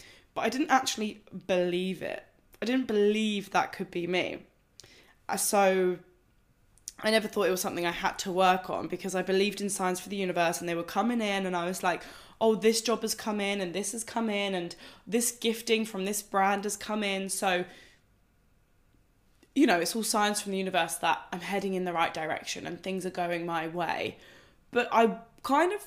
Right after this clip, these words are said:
was just looking at that so that I didn't have to, like,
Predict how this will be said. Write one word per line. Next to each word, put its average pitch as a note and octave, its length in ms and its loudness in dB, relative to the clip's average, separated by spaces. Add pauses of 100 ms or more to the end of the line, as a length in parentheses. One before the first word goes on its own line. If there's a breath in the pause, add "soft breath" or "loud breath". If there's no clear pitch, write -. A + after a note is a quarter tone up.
(220)
was D#4 220 2
just D#4 180 -2
looking B3 340 0
at - 140 -6
that G#3 220 2
so F#3+ 100 -4
that F3 100 -2
I - 60 -2
didn't F#3 240 -8
have - 340 -10
to, F#3 120 -4
like, F3 260 -4